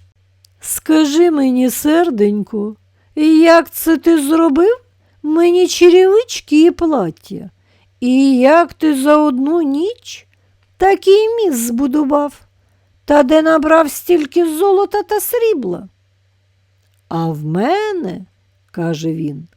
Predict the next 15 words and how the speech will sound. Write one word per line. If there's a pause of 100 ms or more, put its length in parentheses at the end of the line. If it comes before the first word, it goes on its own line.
(460)
такий
перстень
є, (380)
як
перекину
його
з
руки
на
руку, (460)
зразу
слуг
назбігається
повен
двір.